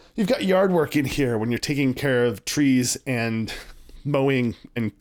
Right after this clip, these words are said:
clipping your palm trees or cutting down your big oaks, whichever trees you have, taking care of them. Uh, minor roof repair, flashing, blowing out gutters. All the stuff that kind of makes the house stable,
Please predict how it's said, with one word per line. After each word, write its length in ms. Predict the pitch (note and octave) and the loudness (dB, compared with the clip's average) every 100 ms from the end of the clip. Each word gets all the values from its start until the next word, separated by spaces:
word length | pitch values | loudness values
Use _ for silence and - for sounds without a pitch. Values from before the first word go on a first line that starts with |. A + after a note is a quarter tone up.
| - | -14
clipping 300 | - D#3 C#3+ | -6 -4 -2
your 80 | C#3 | -2
palm 280 | - B2+ A#2 | -2 -2 -2
trees 340 | - A#2+ A2+ | 0 0 -2
or 80 | G#2+ | -4
cutting 280 | - C3+ C3 | -4 -2 0
down 180 | C3 A#2+ | 0 -2
your 80 | |
big 180 | A2 B2+ | -4 -2
oaks, 380 | B2 A#2 - - - - - | 0 -2 -4 -6 -10 -14 -6
whichever 280 | - E3+ | -2 0
trees 320 | D3 - C#3+ B2 | 0 0 0 0
you 80 | |
have, 180 | A2+ A#2 | 0 -2
taking 280 | - B2+ A2 | -4 -4 -4
care 180 | - A2 | -4 -2
of 80 | G#2+ | -2
them. 280 | A2+ A2+ - - _ _ _ - | -2 -4 -8 -16 _ _ _ -4
Uh, 160 | A2+ | -2
minor 360 | G#2+ A#2+ D#3+ D3+ | 0 0 2 2
roof 300 | C3 D3 D3 | 2 2 0
repair, 480 | D3 - D3+ C#3+ B2+ - | -4 -2 0 0 -2 -6
flashing, 560 | - C#3+ C#3 - D3 C3+ | -6 -4 -2 0 0 0
blowing 280 | B2+ C3+ C#3 | 0 0 0
out 220 | G#2+ - | -2 -4
gutters. 440 | C3 C3+ C3+ - - _ _ _ _ _ _ _ - | -2 0 0 -2 -10 _ _ _ _ _ _ _ -10
All 180 | - G3 | -2 0
the 80 | B3 | 2
stuff 840 | - - D#3+ A#2+ - - - - - | 0 -2 -2 -2 -4 -8 -8 -6 -4
that 120 | B2 | -4
kind 180 | D#3+ D3+ | -2 0
of 60 | |
makes 400 | D3+ D#3+ E3 - | 0 0 -2 -4
the 120 | - | -4
house 680 | C#3 - C#3 B2 A#2+ - - - _ | -4 -4 -2 -2 -2 -4 -6 -14 _
stable, 640 | - - C#3+ C#3 D3+ D#3 | -4 -2 0 0 -2 -6